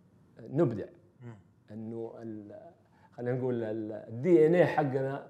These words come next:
Speaker 1: قادر على الإبداع. اللحظة الآن هي إنه ناخذ الموضوع بالجدية الكافية،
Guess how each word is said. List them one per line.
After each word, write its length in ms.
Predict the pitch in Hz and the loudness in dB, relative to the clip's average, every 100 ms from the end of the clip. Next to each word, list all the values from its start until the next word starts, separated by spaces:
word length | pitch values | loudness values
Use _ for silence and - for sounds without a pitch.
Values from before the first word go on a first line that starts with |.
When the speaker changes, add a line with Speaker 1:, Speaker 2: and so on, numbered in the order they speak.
| - | 4
Speaker 1:
قادر 400 | 156 147 120 101 | 8 8 6 0
على 180 | 107 | -4
الإبداع. 400 | 104 98 95 98 - _ _ _ _ _ _ _ _ _ _ - | -8 -10 -14 -18 -20 _ _ _ _ _ _ _ _ _ _ -8
اللحظة 460 | 120 220 240 208 | 6 8 8 8
الآن 400 | 185 139 170 208 | 6 4 2 0
هي 360 | 160 196 185 185 | -2 -2 -2 0
إنه 160 | 165 | 0
ناخذ 320 | 165 190 170 147 | 2 2 2 2
الموضوع 320 | 143 143 165 | 2 2 0
بالجدية 460 | 123 120 123 139 | 0 -6 -6 -2
الكافية، 460 | 113 - 95 - - | -4 -4 -14 -16 -20